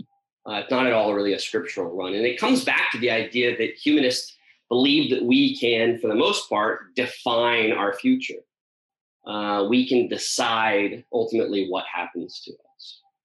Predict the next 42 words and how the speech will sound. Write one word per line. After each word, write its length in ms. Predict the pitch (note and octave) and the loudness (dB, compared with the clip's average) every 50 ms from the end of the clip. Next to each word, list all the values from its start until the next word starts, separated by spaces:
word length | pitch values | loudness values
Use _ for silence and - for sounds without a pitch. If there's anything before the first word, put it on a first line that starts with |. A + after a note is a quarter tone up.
| _ _ _ _ _ _ _ _ | _ _ _ _ _ _ _ _
And 120 | - D3 D3 | 0 2 2
what 120 | D3 C3+ | 2 2
happens 460 | - - - - - F3+ D#3+ D3 C3+ | 0 0 0 2 4 4 4 4 4
in 160 | C#3+ C3+ B2 A#2+ | 4 4 4 4
that, 320 | A#2+ A#2+ B2+ D3+ - - - - _ - | 2 2 0 0 -2 -4 -10 -16 _ -12
uh, 40 | A2+ | -8
although 400 | A#2 A2+ - A#2+ B2 A#2+ B2+ B2 | -6 -4 -2 -2 0 2 4 4
it 100 | A#2 A2 | 4 2
empowers 500 | G#2 - - A2+ C#3 F3 G#3 F3 - - | 0 -2 -2 -2 0 0 0 0 -2 -2
people 360 | - D3 D3 - - D3+ D3+ - | -2 -4 -4 0 -2 -4 -2 -2
to 80 | B2 | -2
make 180 | A2+ G#2+ - - | -2 -2 -2 -4
decisions 580 | G2 G2 - - G2 G2 - D#3 D#3+ E3 C3+ - | -8 -8 -4 -4 -4 -2 0 0 0 0 -2 -2
and 80 | G#2 | -2
empowers 840 | F#2+ F#2+ - - G#2+ A2 G#2+ G#2 G2+ G2+ G2+ - - - - - - - | -2 -2 -2 -4 -4 -2 -2 -2 -4 -4 -4 -6 -8 -8 -10 -12 -14 -14
c-, 380 | - - - - - - - | -14 -14 -12 -12 -10 -6 -4
civilizations 680 | G#2+ G#2+ G#2 G2+ F#2+ G2+ G#2+ A2 - - G2+ G2+ G2+ - | -2 -2 -2 -2 -2 -2 -2 -2 -2 -2 -4 -4 -4 -4
to 100 | - G#2 | -4 -2
make 200 | G2+ G2+ G2+ G2 | 0 0 -2 -2
sure 200 | - - A2+ G2+ | -4 -4 -2 -2
that 120 | G2 G2 - | -2 -2 -4
people 300 | - G#2 - - G2+ - | -6 -10 -6 -6 -6 -4
have, 200 | - F#2 - - - - F#2+ | -4 -4 -4 -6 -6 -8 -6
uh, 200 | F#2+ - E2+ - - - | -6 -4 -4 -8 -8 -8
uh, 180 | F#2 F#2 F#2 F#2 - | -10 -10 -10 -10 -8
paths 640 | - - A#2 C3 E3+ - - - - - - - _ _ _ _ _ _ _ | -6 -4 -2 -2 -2 -4 -4 -6 -10 -12 -12 -14 _ _ _ _ _ _ _
towards, 340 | - B2 A#2 A2+ A2 - A#2+ | -2 0 0 2 0 0 0
you 100 | C3+ C#3+ | 0 2
know, 80 | A2+ G2+ | 2 2
living 320 | A2 A#2 A2 A2+ G#2+ G2+ | 0 0 0 0 0 -2
the 60 | F#2+ | -2
best 320 | E2 F#2 F2+ F2+ - - - | -2 -2 -4 -4 -6 -8 -10
life, 300 | F2 D2+ D#2+ A2 - - _ _ _ _ _ _ _ _ _ _ _ _ _ _ - | -10 -8 -8 -10 -10 -12 _ _ _ _ _ _ _ _ _ _ _ _ _ _ -6
is 100 | B2 B2+ | -2 -2
it 160 | C#3 - - | -2 -2 -4
fails 680 | - - - D3+ C#3+ D3+ D#3+ D#3+ D3 C3+ C3 B2+ - | -10 -6 -2 0 2 2 4 4 4 2 0 0 -2
to 120 | - B2+ A#2+ | -2 0 2
recognize 640 | A#2+ A#2+ A2+ - B2 A2+ A2+ A2+ A2+ A2+ A2 - - | 2 2 0 -4 -4 -4 -2 -2 0 0 -2 -2 -4
that 160 | A2+ - A2 | -6 -4 -2
we 120 | B2 A#2 | 0 0
are 80 | A2+ A2 | 0 0
still 680 | - - - - - C#3+ C#3 C3 B2 A#2 A2+ A2+ - | -2 -6 -8 -4 -2 0 2 4 4 4 2 0 -2